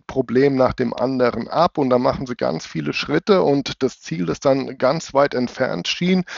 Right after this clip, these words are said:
wenn sie diese verschiedenen Schritte abgearbeitet hat, haben und dann merken sie, sie haben die Strecke zurückgelegt und dann haben sie das fertige Produkt und können das eben dem Anleger glücklicherweise anbieten.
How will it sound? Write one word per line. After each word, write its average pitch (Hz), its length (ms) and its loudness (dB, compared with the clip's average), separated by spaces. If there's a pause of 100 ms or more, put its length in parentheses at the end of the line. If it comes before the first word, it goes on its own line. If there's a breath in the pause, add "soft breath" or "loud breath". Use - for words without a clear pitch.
(320 loud breath)
wenn 135 120 -6
sie 139 100 -8
diese 135 200 -4
verschiedenen 143 460 0
Schritte - 360 -2
abgearbeitet - 880 0
hat, - 300 0 (160)
haben 156 480 2
und 135 400 -2
dann 127 160 2
merken 135 300 2
sie, 127 80 -2
sie 127 160 0
haben 127 120 2
die 120 60 -2
Strecke - 400 -2
zurückgelegt 143 680 -2
und 120 180 0
dann 107 180 -2
haben 117 160 -2
sie 120 80 -2
das 117 160 -4
fertige - 480 -4
Produkt - 480 -6
und 123 100 0
können 117 240 -2
das 113 180 -6
eben 110 220 -2
dem 113 240 0
Anleger 110 480 2
glücklicherweise 113 840 -2
anbieten. 123 580 4